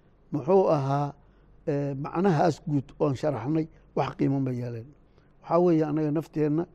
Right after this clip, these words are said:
iyo dadka kaleba waxaan u sheegaynaa Allaha subxaanahu wa tacaala inaan saas ula khitaabay ummaddii Qur-aankan lagu soo dejiyey oo isbeddelkii ay sameeyeen la garanaayo.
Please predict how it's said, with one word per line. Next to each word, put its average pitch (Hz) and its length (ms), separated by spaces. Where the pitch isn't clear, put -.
iyo 180 240
dadka 185 320
kaleba 135 400
waxaan 147 200
u 175 140
sheegaynaa 170 720
Allaha 143 460
subxaanahu 147 500
wa 139 60
tacaala 165 540
inaan 143 540
saas 226 480
ula 202 220
khitaabay 156 600
ummaddii 165 320
Qur-aankan 165 500
lagu 170 140
soo 190 200
dejiyey 202 520
oo 175 140
isbeddelkii 180 760
ay 175 160
sameeyeen 165 680
la 160 100
garanaayo. 151 600